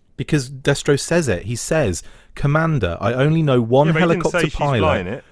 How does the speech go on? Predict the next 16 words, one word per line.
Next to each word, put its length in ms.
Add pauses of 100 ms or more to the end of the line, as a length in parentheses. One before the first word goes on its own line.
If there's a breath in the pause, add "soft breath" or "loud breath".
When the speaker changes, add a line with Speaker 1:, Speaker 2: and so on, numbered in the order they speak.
Speaker 1:
who 180
could 160
have 140
pulled 200
off 140
that 160
manoeuvre, 460
and 180
that 160
hind 280
D 120
is 80
sporting 380
Trucial 520
Abysmir 440
colours, 420